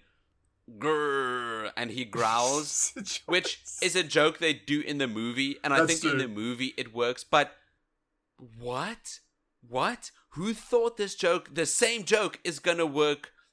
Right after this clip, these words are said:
Speaker 1: as you're flying through the
Speaker 2: <laughs> Yeah, it's when
Speaker 1: streets
Speaker 2: you can't
Speaker 1: in
Speaker 2: see
Speaker 1: a
Speaker 2: anything.
Speaker 1: car?
Speaker 2: Yeah, yeah, exactly.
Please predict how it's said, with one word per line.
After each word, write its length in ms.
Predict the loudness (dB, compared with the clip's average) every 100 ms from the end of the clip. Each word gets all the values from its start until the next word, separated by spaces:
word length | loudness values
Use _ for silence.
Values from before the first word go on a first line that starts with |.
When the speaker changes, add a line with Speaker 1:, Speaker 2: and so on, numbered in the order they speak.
| _ 0
Speaker 1:
as 260 | 2 2 -2
you're 200 | -6 -6
flying 760 | -12 -8 -2 0 2 0 -4
through 320 | -12 -14 -8 -2
the 120 | 2
Speaker 2:
<laughs> 40 |
Yeah, 220 | 8 8 8
it's 180 | 4
when 100 | 2
Speaker 1:
streets 40 | 2
Speaker 2:
you 80 | 6
can't 260 | 6 8
Speaker 1:
in 60 | 6
Speaker 2:
see 80 | 6
Speaker 1:
a 40 |
Speaker 2:
anything. 180 | 4 4
Speaker 1:
car? 520 | 4 6 6 4 -2 2
Speaker 2:
Yeah, 60 |
yeah, 180 | 4 4
exactly. 460 | 4 0 0 -4